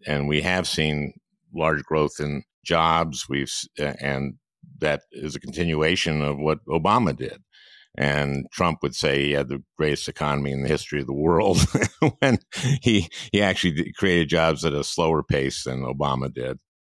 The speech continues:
I love what Biden did with the Rescue Act, but we've had inflation and it's hurt people.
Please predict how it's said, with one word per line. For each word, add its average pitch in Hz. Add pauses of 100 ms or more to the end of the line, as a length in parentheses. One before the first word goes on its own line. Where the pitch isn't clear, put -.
(200)
I 78
love 80
what 76
Biden 78
did 73
with 71
the 64
Rescue 113
Act, 107 (540)
but 92
we've 87
had 110
inflation 101
and 76
it's -
hurt 98
people. 87